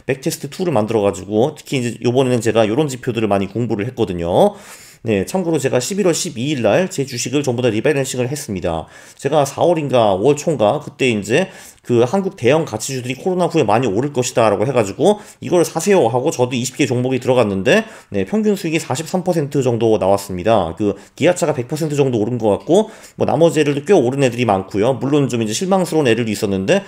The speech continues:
전반적으로 전체 주식 포트폴리오가 사십삼 퍼센트 올라가지고 저는 조금 기뻤습니다. 안타깝게도 제가 자산 배분을 해가지고 채권에선 좀 까였고요. 채권에서 까인 손실 중에서 한 절반 정도는 제가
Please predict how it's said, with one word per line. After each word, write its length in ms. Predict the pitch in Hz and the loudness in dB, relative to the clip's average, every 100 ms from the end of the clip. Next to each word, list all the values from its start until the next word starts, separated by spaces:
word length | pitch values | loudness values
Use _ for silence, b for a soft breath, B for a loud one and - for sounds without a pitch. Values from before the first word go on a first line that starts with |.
| B | B
전반적으로 600 | - 147 185 160 143 147 | -6 0 2 2 2 0
전체 300 | 131 120 156 | 0 -2 -4
주식 240 | 120 127 - | -8 -10 -6
포트폴리오가 400 | 135 - 117 117 | -6 -2 -2 -2
사십삼 420 | 113 - - 147 | -4 -4 -6 -2
퍼센트 340 | 143 131 127 | 0 0 -2
올라가지고 600 | 110 110 104 92 135 202 B B | 0 2 2 0 2 0 B B
저는 180 | - 131 | -4 -4
조금 300 | - 175 175 | -2 -2 -4
기뻤습니다. 840 | - - 110 - 90 85 80 82 | -4 -4 -2 -4 -6 -4 -6 -8
안타깝게도 600 | - 139 - 139 - 107 120 | -6 -4 -2 -4 -2 -4 -4
제가 420 | 104 92 123 170 B | -2 0 0 -2 B
자산 260 | - 113 156 | -8 -2 2
배분을 300 | 143 123 120 | 2 2 2
해가지고 500 | 107 104 87 139 190 B - | 2 0 0 0 0 B -14
채권에선 500 | 208 202 175 147 123 | -6 0 0 0 0
좀 140 | 110 | -2
까였고요. 760 | - 127 113 - 87 92 170 - | 0 2 2 -2 -2 0 -2 -4
채권에서 520 | - - 180 160 156 | -8 -2 -2 -2 -2
까인 380 | - 147 160 180 | 0 2 2 -2
손실 340 | 175 185 165 147 | -4 -4 -4 -2
중에서 320 | 113 104 131 | -2 0 -2
한 80 | 139 | 0
절반 360 | 110 156 139 | 2 2 2
정도는 340 | 110 98 101 95 | 0 0 -2 -2
제가 400 | 95 90 143 | -2 0 0